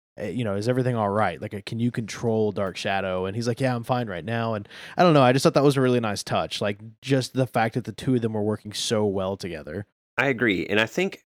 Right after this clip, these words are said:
Speaker 2: Tokoyami gets more speaking lines in these two O V As than, like, the previous two seasons combined.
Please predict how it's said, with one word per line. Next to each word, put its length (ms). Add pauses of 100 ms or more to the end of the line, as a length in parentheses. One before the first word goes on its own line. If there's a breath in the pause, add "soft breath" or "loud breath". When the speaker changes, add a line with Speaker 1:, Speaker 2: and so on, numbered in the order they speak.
Speaker 2:
Tokoyami 600
gets 240
more 120
speaking 420
lines 260
in 80
these 200
two 180
O 80
V 160
As 240
than, 160
like, 380 (100)
the 160
previous 420
two 200
seasons 480
combined. 540